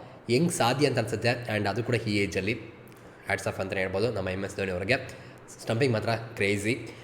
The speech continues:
ಇದಾದ ಮೇಲೆ ನಿನ್ನೆ ಸ್ವಲ್ಪ ನಮಗೆಲ್ಲರೂ ಕೂಡ ಶಾಕ್ ಆಗಿದ್ದೇನಪ್ಪ ಅಂದ್ರೆ ನಮ್ಮ ಕಿಂಗ್ ಕೊಹ್ಲಿ ಅವರು ಅಷ್ಟು ಚೆನ್ನಾಗಿ ಆಡಲಿಲ್ಲ ಅನ್ನೋದು ಬರುತ್ತೆ. Actually ನಾನು ಎಕ್ಸ್‌ಪೆಕ್ಟ್ ಮಾಡ್ತಿದ್ದೆ ಪಕ್ಕ ಇಲ್ಲಿ ಇವತ್ತು ನಮ್ಮ ಕಿಂಗ್ ಕೊಹ್ಲಿ ಅವರು ಸಖತ್ತಾಗಿ ಆಡ್ತಾರೆ ಅಂತ. ಯಾಕಂದರೆ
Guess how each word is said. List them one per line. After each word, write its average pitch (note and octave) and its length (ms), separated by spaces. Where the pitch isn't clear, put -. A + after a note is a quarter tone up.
ಇದಾದ C3+ 300
ಮೇಲೆ F3 260
ನಿನ್ನೆ F3 420
ಸ್ವಲ್ಪ F3 280
ನಮಗೆಲ್ಲರೂ D3 440
ಕೂಡ D3+ 120
ಶಾಕ್ C#3 240
ಆಗಿದ್ದೇನಪ್ಪ A#2+ 480
ಅಂದ್ರೆ D3 120
ನಮ್ಮ A#2+ 140
ಕಿಂಗ್ A#2+ 300
ಕೊಹ್ಲಿ B2 200
ಅವರು B2+ 500
ಅಷ್ಟು - 200
ಚೆನ್ನಾಗಿ C3+ 340
ಆಡಲಿಲ್ಲ G#2+ 460
ಅನ್ನೋದು G#2+ 440
ಬರುತ್ತೆ. G#2+ 300
Actually E3+ 260
ನಾನು D3 200
ಎಕ್ಸ್‌ಪೆಕ್ಟ್ E3 340
ಮಾಡ್ತಿದ್ದೆ C#3+ 340
ಪಕ್ಕ C#3+ 500
ಇಲ್ಲಿ D3 280
ಇವತ್ತು C#3 800
ನಮ್ಮ A2 200
ಕಿಂಗ್ C3 160
ಕೊಹ್ಲಿ A#2+ 160
ಅವರು B2+ 100
ಸಖತ್ತಾಗಿ G#2+ 300
ಆಡ್ತಾರೆ G2+ 260
ಅಂತ. F#2+ 140
ಯಾಕಂದರೆ B2+ 360